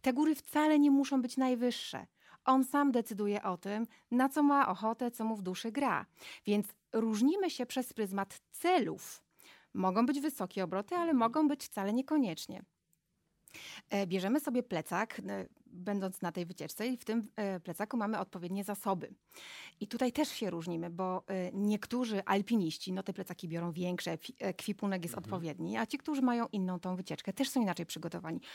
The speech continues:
Speaker 1: To są te strategie finansowe, żeby tempo tego wejścia na górę było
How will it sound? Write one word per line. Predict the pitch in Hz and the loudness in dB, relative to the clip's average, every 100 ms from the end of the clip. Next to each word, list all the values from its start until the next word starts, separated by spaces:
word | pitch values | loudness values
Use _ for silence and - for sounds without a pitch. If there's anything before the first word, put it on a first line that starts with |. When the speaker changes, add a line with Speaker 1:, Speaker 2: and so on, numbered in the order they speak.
| - | -6
Speaker 1:
To | 220 | 0
są | 254 247 | 2 2
te | 226 | 0
strategie | - 190 233 240 | 0 -2 2 0
finansowe, | - 247 247 233 226 - 226 175 170 - - - - - | 4 6 6 4 0 2 2 2 -4 -8 -14 -12 -10 0
żeby | 202 202 | 2 2
tempo | 240 - 294 359 339 - 170 - | 0 4 8 8 6 2 -2 -2
tego | - 190 185 208 | 0 2 2 4
wejścia | 220 285 262 - 202 | 4 6 4 2 -2
na | 185 180 | -2 -2
górę | 185 190 | 0 0
było | 190 208 220 220 | 0 0 2 0